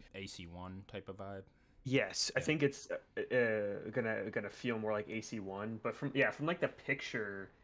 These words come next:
Speaker 2: I mean, they don't really show much from this image here. You kinda see his, his basic, um, Assassin's Creed outfit, which I like. It's more slimmed down. It's, it's
Speaker 1: Yeah.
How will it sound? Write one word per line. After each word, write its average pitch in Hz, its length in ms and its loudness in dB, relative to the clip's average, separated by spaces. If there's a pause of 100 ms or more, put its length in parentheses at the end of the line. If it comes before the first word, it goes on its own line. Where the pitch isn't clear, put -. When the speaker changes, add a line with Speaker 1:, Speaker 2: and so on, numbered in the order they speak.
(380)
Speaker 2:
I 120 40 -6
mean, 113 240 -2 (400)
they 139 180 6
don't 143 280 4
really 131 300 2
show 117 260 2
much 104 260 -4
from 104 140 -10
this 95 180 -12
image 90 360 -12
here. 87 420 -10 (460)
You 123 80 -6
kinda 147 260 4
see 135 200 0
his, 123 400 0 (280)
his 113 560 0 (200)
basic, 120 560 0 (420)
um, 107 320 0 (380)
Assassin's 123 500 2
Creed 110 300 -4 (160)
outfit, 110 480 0
which 120 160 2
I 110 80 6
like. 104 360 4
It's 104 200 -4
more 104 560 0 (160)
slimmed 110 460 2
down. 101 440 0
It's, - 380 -10
it's 98 100 -10
Speaker 1:
Yeah. 90 380 0